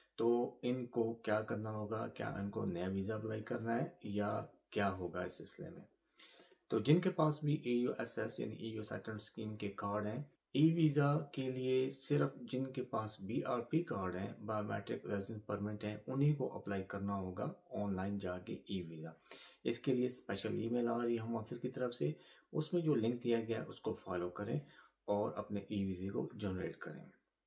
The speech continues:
अगला question है जितेंद्र सिंह का कि उन्होंने तीन दफ़ा यूके का विजिट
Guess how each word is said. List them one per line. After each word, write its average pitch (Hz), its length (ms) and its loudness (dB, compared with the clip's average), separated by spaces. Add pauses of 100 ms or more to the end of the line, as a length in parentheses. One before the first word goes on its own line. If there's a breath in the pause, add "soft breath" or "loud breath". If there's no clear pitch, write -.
(1200 loud breath)
अगला 135 280 8
question 147 420 4
है 143 200 4
जितेंद्र 117 640 2
सिंह 127 360 -2
का 113 200 -4
कि 113 200 -6
उन्होंने 127 500 -2
तीन 156 380 2
दफ़ा 135 240 0
यूके 104 360 0
का 117 140 0
विजिट 95 380 0